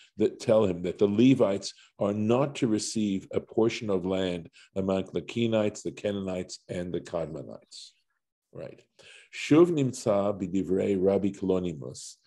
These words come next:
right? And again, we find in the words of Rabbi Kalonimus, by the way, this is a very rare moment where Rashi is saying he doesn't really understand what this is about,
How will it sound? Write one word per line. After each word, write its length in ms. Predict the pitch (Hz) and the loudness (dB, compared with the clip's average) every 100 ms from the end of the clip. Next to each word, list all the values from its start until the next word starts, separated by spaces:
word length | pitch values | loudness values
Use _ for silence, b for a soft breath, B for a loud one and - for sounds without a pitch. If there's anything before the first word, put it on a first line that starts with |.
| _ _ | _ _
right? 300 | 85 90 - b b - | 0 0 -2 b b -4
And 220 | 95 92 104 | -2 0 0
again, 600 | 95 110 123 104 98 - _ | 2 2 2 0 -6 -12 _
we 120 | 101 | 0
find 480 | 98 120 113 107 101 | 0 0 2 2 0
in 200 | - 110 | -4 2
the 100 | 104 | 4
words 360 | 98 104 104 - | 6 4 4 -2
of 180 | 90 | -2
Rabbi 320 | 95 101 95 90 | 2 2 2 0
Kalonimus, 520 | - 101 95 85 - | -2 -4 -4 -6 2
by 120 | 110 | 6
the 100 | 123 | 6
way, 280 | 120 92 - b b - | 6 2 -2 b b -2
this 180 | 127 | 0
is 80 | 143 | 4
a 60 | 131 | 4
very 420 | 107 127 151 139 | 10 10 10 8
rare 280 | 120 123 120 | 8 6 4
moment 640 | 107 101 107 98 69 - b b | 2 2 0 -2 -8 -14 b b
where 220 | 107 104 | 8 10
Rashi 460 | 104 104 135 139 110 | 10 6 2 0 -2
is 160 | 101 - | -2 2
saying 320 | 110 101 92 | 2 2 -4
he 200 | 104 143 | -2 2
doesn't 360 | 135 127 127 | 4 4 2
really 260 | 101 107 101 | 0 0 0
understand 840 | 104 98 - - 107 104 85 73 _ b b | -2 -4 -4 -4 -2 -2 -6 -10 _ b b
what 300 | 95 104 107 | 4 4 4
this 240 | 107 104 - | 0 -2 -4
is 140 | 95 | -2
about, 420 | 85 95 95 98 | 0 2 0 -2